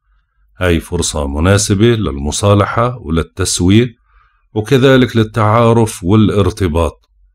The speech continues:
اليوم عندك نشاطات متنوعة، وثقتك بنفسك عالية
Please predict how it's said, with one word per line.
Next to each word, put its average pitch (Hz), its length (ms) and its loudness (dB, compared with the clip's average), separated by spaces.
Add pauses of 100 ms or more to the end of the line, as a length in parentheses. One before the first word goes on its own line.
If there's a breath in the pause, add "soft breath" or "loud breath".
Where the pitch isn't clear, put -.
(520)
اليوم 87 480 2
عندك 76 320 -4
نشاطات 87 640 -4
متنوعة، 87 880 -2 (500)
وثقتك 135 680 -2
بنفسك 104 560 0
عالية 76 560 -2